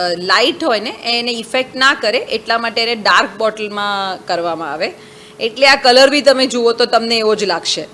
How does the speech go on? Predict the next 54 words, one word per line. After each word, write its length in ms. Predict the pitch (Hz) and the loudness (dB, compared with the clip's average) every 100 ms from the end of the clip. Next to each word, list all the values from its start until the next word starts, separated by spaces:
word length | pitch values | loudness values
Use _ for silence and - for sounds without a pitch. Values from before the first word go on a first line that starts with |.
| - - - | -20 -8 -2
કે 100 | 226 | 2
જાણે 240 | 226 240 | 2 0
ફિનાઇલ 460 | 247 233 233 220 226 | -2 0 2 2 0
હોય 180 | 170 | -2
એમ. 160 | 160 151 - - - - - - | -4 -6 -12 -20 -20 -20 -20 -10
અને 180 | 214 247 | -4 2
જ્યારે 240 | 240 240 | 2 2
તમે 220 | 254 285 | 0 2
આ 80 | 277 | 2
બોટલ 380 | 254 226 226 302 | 4 2 0 -2
કાઢો 400 | 277 202 208 269 | 2 2 4 4
અને 140 | 311 | 2
અંદરથી 460 | 277 226 254 277 294 | 0 0 0 0 0
જ્યારે 200 | 285 285 | 2 2
દવા 280 | 233 226 262 | 2 4 4
કાઢો 280 | 269 269 285 | 4 2 2
છો 120 | 302 | 0
ત્યારે 260 | 269 262 294 | 2 2 4
પણ 140 | 302 | 4
એનો 180 | 277 285 | 4 2
કલર 320 | 254 247 254 | 0 2 4
એવો 240 | 240 233 | 6 4
જ 40 | 233 | 2
છે, 260 | - 165 | -2 -6
જો 140 | 165 220 | -6 -4
તમે 220 | 240 254 | -2 -2
જોઈ 240 | 254 254 | 0 0
શકો 340 | - 196 - 160 | 0 -4 -6 -12
છો. 220 | 156 - - - - - - - | -14 -18 -20 -20 -20 -20 -20 -12
અને 180 | 240 277 | -4 -2
બાળકને 440 | 254 220 269 269 311 | 2 4 4 2 -2
ઉલટી 340 | 311 - 359 | -2 -2 -2
થઈ 240 | 381 277 | 2 2
એટલે 220 | 247 254 269 | 2 2 0
એને 140 | 294 | 2
એવું 180 | 302 302 | 0 2
લાગ્યું. 340 | 240 208 240 | 2 0 -6
તે 200 | 247 285 | -2 0
ઉપરાંત 400 | 302 294 302 320 | 0 0 0 0
શું 160 | 339 339 | -4 -2
થયું 280 | 330 269 254 | 0 0 0
કે 80 | |
વોર્ડ 340 | 269 226 220 233 | -2 2 2 2
બી 140 | 285 | 0
ધોવામાં 480 | 254 233 226 233 226 | 0 2 4 4 2
આવ્યો 180 | 214 214 | 2 0
હતો 180 | 214 214 | -4 -4
Dettol 440 | 202 202 220 214 | -2 0 0 2
અને 120 | 208 | 0
એનાથી, 320 | 202 202 214 | -4 -6 -4
એટલે 140 | 208 220 | -2 0
already 340 | 202 226 254 | 0 2 2
એન્ટિસેપ્ટિકની 800 | 269 240 269 285 247 269 - 262 | 2 0 -2 0 -2 -2 -6 -2
વાસ 300 | 233 208 262 | 2 2 0